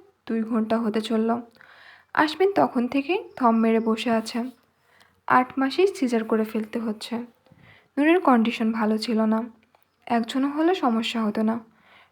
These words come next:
টুইন্স বেবি হয় সিজার করে ফেলতে হচ্ছে। বালচ-, বাচ্চা উল্টে গিয়েছে। নূরকে ধাক্কা দিয়ে ফেলে দিয়েছিল সন্ত্রাসীরা।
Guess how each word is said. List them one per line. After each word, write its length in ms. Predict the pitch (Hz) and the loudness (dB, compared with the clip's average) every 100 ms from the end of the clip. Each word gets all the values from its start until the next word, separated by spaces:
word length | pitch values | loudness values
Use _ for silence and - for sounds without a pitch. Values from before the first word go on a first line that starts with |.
| - | -8
টুইন্স 360 | 240 233 226 - | 0 0 0 -2
বেবি 220 | 233 240 | -2 0
হয় 320 | 254 247 330 381 - | 0 0 -2 -4 -16
সিজার 320 | - 226 220 220 | -8 -2 -2 0
করে 200 | 220 220 | -2 -2
ফেলতে 340 | 220 220 220 | -2 -2 -2
হচ্ছে। 400 | 226 214 - 226 240 _ _ _ _ _ _ 240 | -2 -4 -4 -6 -6 _ _ _ _ _ _ -2
বালচ-, 380 | 240 233 - 247 | 0 0 -4 -2
বাচ্চা 380 | 240 240 - 349 233 | -2 0 2 2 2
উল্টে 300 | 226 220 214 | -2 0 0
গিয়েছে। 460 | 220 214 214 226 233 - _ _ _ - _ _ - | 0 0 0 -6 -8 -12 _ _ _ -20 _ _ 0
নূরকে 300 | 247 254 320 | 2 4 2
ধাক্কা 360 | 294 233 226 | 2 0 2
দিয়ে 200 | 220 226 | 2 2
ফেলে 240 | 226 233 220 | 0 0 0
দিয়েছিল 420 | 220 220 233 254 | 0 -2 -2 -4
সন্ত্রাসীরা। 760 | 277 233 220 226 226 226 220 | -2 -4 -4 -4 -4 -4 -4